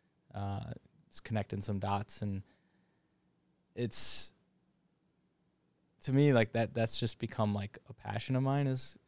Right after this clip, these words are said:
is, like, exploring consciousness and understanding it, because it is just, like, a f-, a different game, I think. You know, it helps you understand this game we're playing a little bit. And,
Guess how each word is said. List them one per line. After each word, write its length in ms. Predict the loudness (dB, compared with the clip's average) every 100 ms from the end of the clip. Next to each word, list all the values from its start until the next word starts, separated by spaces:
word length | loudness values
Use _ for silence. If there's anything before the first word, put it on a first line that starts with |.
| -20
is, 120 | -14
like, 180 | -6 -6 -8 _
exploring 380 | -20 -2 2 2
consciousness 480 | 2 0 -2 -6 -6
and 80 | -4
understanding 480 | -4 -4 -4 -2 -4
it, 80 |
because 320 | -6 -6 -6 -4
it 100 | -4
is 220 | -2 -4
just, 240 | -4 -4
like, 160 | -4 -6 -12 _ _ _ _ -20
a 40 |
f-, 180 | -18 -20 _ _ _ _ _ _ _ _ -18
a 60 | -18 -20 _
different 380 | -2 0 0 -2
game, 360 | -2 0 0 -2 _ -14
I 60 |
think. 340 | -8 -6 -6 -4
You 60 |
know, 160 | -2 0
it 100 | 0
helps 240 | -2 -2
you 60 | -2
understand 400 | -2 0 0 0
this 140 | -2 -2
game 220 | 0 0
we're 100 | -2
playing 260 | -2 -2
a 60 | -2
little 180 | -2 -2
bit. 240 | -2 -2
And, 180 | -2 -4